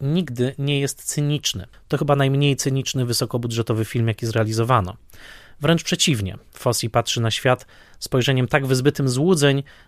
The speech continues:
że aż niezdolnym do ironicznego puszczania oka. Film pożytkuje estetykę kampu, ale podkręca ją do granic ohydy, zwłaszcza w postaci mistrza ceremonii, wyszydzającego wszystko, co ludzkie,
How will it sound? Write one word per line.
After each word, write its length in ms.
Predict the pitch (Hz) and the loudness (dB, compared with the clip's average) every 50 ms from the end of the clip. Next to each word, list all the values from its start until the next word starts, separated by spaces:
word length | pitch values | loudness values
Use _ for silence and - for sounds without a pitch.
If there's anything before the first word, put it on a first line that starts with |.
| _ - | _ 0
że 160 | 127 139 131 | 2 4 4
aż 160 | 135 139 127 | 4 4 4
niezdolnym 640 | 147 143 135 123 127 143 143 147 143 131 123 113 107 | 2 2 0 4 4 6 6 6 6 6 4 2 2
do 100 | 107 107 | 0 0
ironicznego 680 | 98 110 113 113 107 107 104 - - 120 104 104 101 | 0 0 0 2 0 0 -2 -2 -2 -2 -2 -2 -4
puszczania 420 | - 113 - - - 113 110 92 | -4 -6 -4 -2 -2 0 0 0
oka. 320 | - 117 - - - - - - _ _ _ - - - - - - - - - - - | 0 -2 -2 -4 -8 -16 -18 -20 _ _ _ -20 -20 -20 -20 -20 -20 -20 -20 -20 -20 -10
Film 380 | - - 170 165 170 175 160 | -2 2 2 4 4 2 2
pożytkuje 640 | - - 143 131 143 139 - - 180 160 156 143 123 | 0 0 0 0 0 -2 0 2 4 4 4 4 2
estetykę 420 | - - - 123 - 131 - - | 0 -2 -4 -4 -4 -4 -4 -4
kampu, 560 | - - 135 120 120 113 - - 151 165 160 | 0 2 2 2 2 0 -2 0 0 2 2
ale 220 | 143 131 127 123 120 | 2 4 2 2 0
podkręca 540 | - - - - - 147 147 143 - 160 | -2 -6 -6 -2 0 0 0 2 2 2
ją 180 | 143 131 123 120 | 2 2 0 -2
do 80 | 117 120 | -2 0
granic 400 | 120 131 135 139 139 131 - - | 2 2 2 2 2 0 -2 -6
ohydy, 420 | 120 - - 143 135 120 98 - - - - | -8 -2 0 0 2 2 -2 -6 -10 -14 -12
zwłaszcza 420 | - 110 107 110 117 113 - - 113 | -10 -6 -2 0 -2 0 0 -4 -4
w 40 | |
postaci 500 | - - 104 - 123 123 - - 123 120 - - - - - - - | -4 -8 -2 0 0 0 0 -2 -4 -6 -6 -10 -16 -20 -20 -8 -2
mistrza 380 | 131 139 139 - - - - 131 | 0 0 0 0 0 0 0 0
ceremonii, 640 | - - 131 127 123 131 131 127 120 101 92 87 92 | 0 2 2 2 4 4 4 4 2 0 -2 -6 -6
wyszydzającego 760 | 98 107 104 - 117 113 113 107 110 110 - - 127 117 110 | -6 -4 -4 -2 0 0 2 2 2 0 0 -2 -2 -2 -4
wszystko, 400 | - - - 143 - - - 131 | -4 -2 -2 -2 -2 -2 -4 -6
co 140 | - - 135 | -2 0 2
ludzkie, 400 | 123 127 - - - - 135 | 2 2 0 -2 -2 0 -2